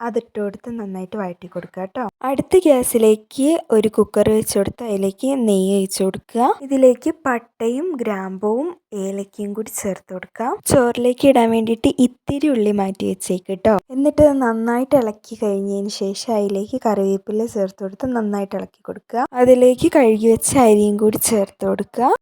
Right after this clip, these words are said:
എന്നിട്ട് അതിലേക്ക് വെള്ളം ഒഴിച്ച് കൊടുത്ത് നന്നായിട്ട് ഇളക്കി കൊടുക്കുക. അതിലേക്ക് ആവശ്യത്തിന് ഉപ്പും കൂടി ഇട്ട് ഇളക്കി കൊടുക്കുക. അതിലേക്ക് അര പീസ് നാരങ്ങയും കൂടി നമുക്ക്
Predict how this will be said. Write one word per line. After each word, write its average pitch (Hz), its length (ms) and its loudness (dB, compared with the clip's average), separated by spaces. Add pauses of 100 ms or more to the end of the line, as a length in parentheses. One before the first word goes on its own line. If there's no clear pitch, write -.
(120)
എന്നിട്ട് 302 300 2
അതിലേക്ക് 247 500 2 (120)
വെള്ളം 214 380 -4
ഒഴിച്ച് 214 280 -10
കൊടുത്ത് 196 340 -8
നന്നായിട്ട് 202 500 -8
ഇളക്കി 190 260 -10
കൊടുക്കുക. - 500 -8 (320)
അതിലേക്ക് 269 440 2 (120)
ആവശ്യത്തിന് 233 720 0
ഉപ്പും 240 440 0
കൂടി 262 260 4
ഇട്ട് 262 340 -4
ഇളക്കി 202 300 -6
കൊടുക്കുക. 196 440 -8 (120)
അതിലേക്ക് 240 600 2 (180)
അര 233 220 0 (180)
പീസ് - 440 -4
നാരങ്ങയും 190 680 -2
കൂടി 202 220 -4
നമുക്ക് 190 360 -8